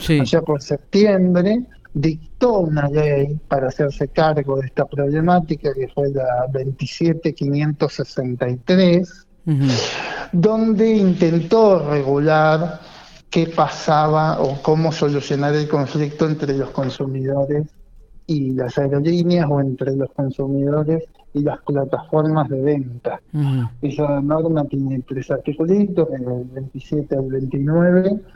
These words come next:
Speaker 2: que se tratan de este tema en particular, y básicamente, lo digo en términos poco jurídicos, o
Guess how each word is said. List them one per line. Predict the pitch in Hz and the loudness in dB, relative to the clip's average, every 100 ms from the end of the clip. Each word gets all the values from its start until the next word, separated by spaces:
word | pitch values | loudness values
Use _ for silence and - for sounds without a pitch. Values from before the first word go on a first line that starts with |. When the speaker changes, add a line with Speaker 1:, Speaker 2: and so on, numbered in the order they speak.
| - - | -12 -6
Speaker 2:
que | 139 | -4
se | 123 135 | -4 -8
tratan | - 143 143 135 127 | -6 -4 -4 -4 -6
de | 127 123 | -4 -4
este | - - - 127 123 - | -6 -12 -6 -4 -4 -4
tema | 143 139 127 120 - | -2 -2 -4 -8 -12
en | 123 - - | -16 -16 -12
particular, | 127 123 143 170 190 202 214 - - - - _ - | -10 -8 -6 0 2 4 2 -2 -14 -20 -20 _ -4
y | 381 233 | 0 2
básicamente, | 214 208 202 - 202 190 185 190 190 180 170 139 131 123 - 117 | 2 2 2 0 0 2 2 4 4 2 0 -2 -4 -10 -10 -6
lo | 135 135 | -4 -2
digo | 151 147 143 127 123 113 | -2 0 0 -2 -4 -4
en | 139 139 | -4 0
términos | 156 151 151 143 - | 0 0 0 -2 -2
poco | 160 160 156 | -2 0 -2
jurídicos, | - 156 165 170 165 - 139 | -2 -2 2 2 2 0 -2
o | 131 | -2